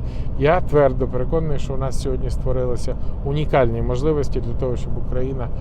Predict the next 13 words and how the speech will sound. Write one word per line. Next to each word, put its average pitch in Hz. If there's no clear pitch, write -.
отримала 123
членство 117
в 117
нато. 107
Без 147
цього 160
виходу 127
із 113
поточної 127
ситуації 135
я 127
не 139
бачу. -